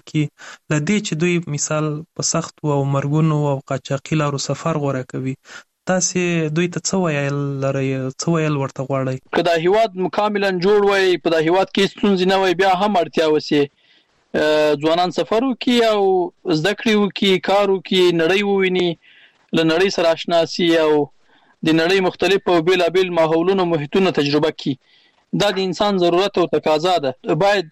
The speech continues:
Speaker 2: آه، داسې وکړي. ستونزه نشته په دې کې. اما که چیرته یو څوک، آه، په دې ښه پوهیږي چې په ایران کې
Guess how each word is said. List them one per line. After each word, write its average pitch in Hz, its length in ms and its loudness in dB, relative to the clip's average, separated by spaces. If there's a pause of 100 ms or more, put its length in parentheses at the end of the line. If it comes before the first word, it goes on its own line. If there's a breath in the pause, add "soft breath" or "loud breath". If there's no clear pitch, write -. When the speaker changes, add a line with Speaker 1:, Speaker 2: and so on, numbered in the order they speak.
(140)
Speaker 2:
آه، 170 240 4 (220)
داسې 175 220 -2
وکړي. 156 400 0 (400 soft breath)
ستونزه 190 320 0
نشته 196 260 -2
په - 120 -4
دې 156 140 2
کې. 151 220 -2
اما 233 460 0 (100)
که - 100 0
چیرته 233 340 0
یو 208 140 2
څوک، 233 300 0 (160)
آه، 208 260 2
په - 140 -2
دې 214 220 2
ښه 247 80 0
پوهیږي 214 500 0
چې 185 100 4 (680)
په 180 80 6
ایران 208 340 2
کې 202 120 0